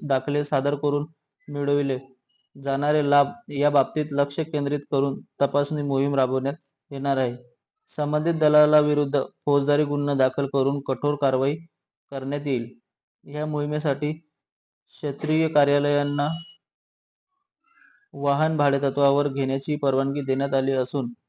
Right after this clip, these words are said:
तपासणीसाठी आवश्यक इतर खर्च प्रशासकीय निधीतून नियमानुसार करण्यात येणार आहे.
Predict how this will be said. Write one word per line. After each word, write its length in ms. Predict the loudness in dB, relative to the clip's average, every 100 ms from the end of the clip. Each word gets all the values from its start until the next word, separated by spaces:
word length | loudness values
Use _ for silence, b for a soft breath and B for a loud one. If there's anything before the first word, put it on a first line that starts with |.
| _ _ _ -20 -8 -6
तपासणीसाठी 680 | -2 -2 -2 -2 -2 -2
आवश्यक 560 | -2 0 0 -2 -2 -6 -6 -8
इतर 280 | -4 -2 -2
खर्च 220 | -2 -2 -2
प्रशासकीय 640 | -2 -4 -4 -6 -4 -4
निधीतून 480 | -2 -4 -2 -2 -2
नियमानुसार 640 | -2 0 -2 -2 0 -2 -2 _ _ _
करण्यात 280 | -6 -4 -4 -4
येणार 240 | -2 0
आहे. 220 | 0 0